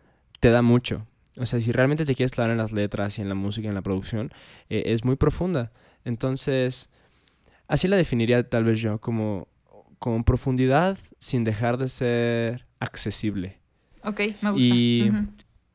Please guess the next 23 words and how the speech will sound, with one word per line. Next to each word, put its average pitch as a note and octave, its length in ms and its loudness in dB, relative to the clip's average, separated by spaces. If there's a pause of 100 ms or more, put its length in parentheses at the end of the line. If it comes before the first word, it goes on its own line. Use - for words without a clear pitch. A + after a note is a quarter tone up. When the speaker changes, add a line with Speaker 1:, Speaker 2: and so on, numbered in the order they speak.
(640)
Speaker 1:
sí. A2+ 420 2 (100)
Speaker 2:
Y A3 280 0
yo A#3+ 120 4
diría G#3+ 360 2
que A3 160 -2
Speaker 1:
Dime, E3+ 140 0
dime. D#3+ 220 -2
Speaker 2:
no, C4+ 260 2
o A3 80 -6
sea, G#3 160 -6
que F#3+ 140 -10
yo F#3+ 120 -4
también F#3+ 320 -6
para G3+ 220 -8
concluir G3 400 -6
de G#3 120 0
Regina, G3 420 -4
o G#3 40 -2
sea, G#3 120 -4
yo G#3 120 -4
diría G#3 280 -2
que G#3 120 -4
Regina, F#3+ 800 -2